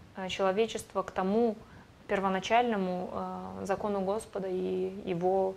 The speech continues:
э, первоначальной задумке, так скажем, относительно людей. Поэтому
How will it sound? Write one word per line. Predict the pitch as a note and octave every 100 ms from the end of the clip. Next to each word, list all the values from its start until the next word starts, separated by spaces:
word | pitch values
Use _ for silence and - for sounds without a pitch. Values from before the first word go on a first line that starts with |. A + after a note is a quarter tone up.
| - - - -
э, | F#3+ F#3
первоначальной | F#3+ F#3 F#3 F#3 G#3 G3+ F#3+ F#3+
задумке, | G3 G3 G#3 F3+ F3
так | F3
скажем, | - - F3+ F#3 F#3+
относительно | F#3+ F3+ G#3 G3+ F#3+
людей. | F#3+ G3+ F#3+ F#3 - - - - - - - - - - -
Поэтому | G3+ A3 A3 A3+ A3+ A3 A3